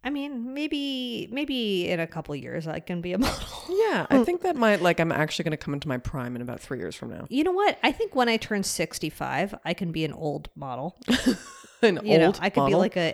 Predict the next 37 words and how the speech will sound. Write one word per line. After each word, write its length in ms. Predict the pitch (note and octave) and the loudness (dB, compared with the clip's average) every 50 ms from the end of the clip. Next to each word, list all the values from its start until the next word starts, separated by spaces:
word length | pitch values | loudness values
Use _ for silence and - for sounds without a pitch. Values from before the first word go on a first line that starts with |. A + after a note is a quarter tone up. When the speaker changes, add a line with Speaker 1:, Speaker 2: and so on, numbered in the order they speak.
| - | 0
Speaker 1:
A 300 | - E3+ E3+ E3 D#3+ D#3+ | 2 2 4 4 4 2
A 60 | D#3 | 2
R 100 | D3 D#3 | 0 0
P 460 | D#3 - - - E3+ D3+ D3 D3 D3 - _ - | -2 -4 -6 -6 -4 -4 -4 -6 -8 -10 _ -10
magazine 560 | C3+ D3 C3+ C3+ D3 E3 D3 E3+ E3+ D#3+ D#3 | -8 -6 -6 -6 -6 -6 -6 -6 -6 -4 2
model. 320 | D#3 C#4+ D3+ E3 F3+ G#3 - | 4 4 4 4 0 -4 -6
Speaker 2:
<laughs> 60 | - - - - - - | -12 -18 -20 -2 4 6
Oh 100 | C4 C4 | 6 6
my 200 | C#4+ G4 G4 F#4 F4+ - | 6 4 2 2 2 2
God. 460 | F#4 G4 G4+ G4+ G4 F#4 A#3+ F#3+ F#3+ | 4 4 6 6 6 4 4 2 2
Speaker 1:
That's 320 | G#3+ G#3 A3+ - - - | 2 2 2 0 -2 -2
really 180 | G4 F#4+ F4 F4 | 0 2 4 4
my 160 | A#3 A3 F#3+ | 4 4 2
next 240 | F#3+ D3+ D#3 - - | 2 0 0 -2 -4
shot. 240 | - D3 C#3 - - | -6 -6 -8 -4 -2
Speaker 2:
That 160 | E3+ G3+ - | -2 -2 2
sounds 300 | - G4 F#4 C4+ - - - | 4 4 6 6 4 2 -2
fun. 520 | - - D3 D3+ G#3+ G#3+ C#3+ G#2 F#2 D#3 - - - | 0 2 4 6 6 6 4 2 0 -4 -6 -4 2
Speaker 1:
Like, 320 | G#3 G#3+ G#3 G3+ - - - - - - - - _ - _ _ - - - - | 4 4 4 4 2 -6 -20 -20 -20 -20 -20 -20 _ -20 _ _ -20 -20 -6 0
I'm 140 | G#3+ A#3 A#3 | 2 2 4
not, 140 | B3 C4 - - | 4 4 4 4
it's 200 | A#3+ B3 - - | 2 0 2 2
not 180 | D4 D4+ D4 | 2 2 2
gonna 140 | - C4+ B3+ | 2 2 2
happen. 260 | G#3 F#3 D3+ D3+ - - F#3 G3+ F3+ F3+ | 4 4 2 2 2 0 0 0 0 0
I'm, 40 | - - | -2 0
I, 60 | - | 0
maybe 320 | G3+ F#3+ G3+ G#3 G3 A#3+ A#3 | 2 4 4 2 4 4 4
I'll 80 | G#3+ | 4
still 240 | - - - G3 F3 | 2 0 0 0 0
be, 80 | E3+ F3 | 2 0
like, 220 | E3 D#3 - - | 0 0 -2 -6
tall 280 | - - D#3 D3 D3+ D3 | -8 -4 -2 0 0 0
enough 280 | D3+ D#3+ E3 E3 - | 0 0 -2 -2 0
that 100 | - D#3+ | 0 0
I'll 80 | D3+ D3+ | 0 0
be, 320 | D3 - D#3 D3+ D3+ D#3 | -2 -2 -4 -4 -4 -6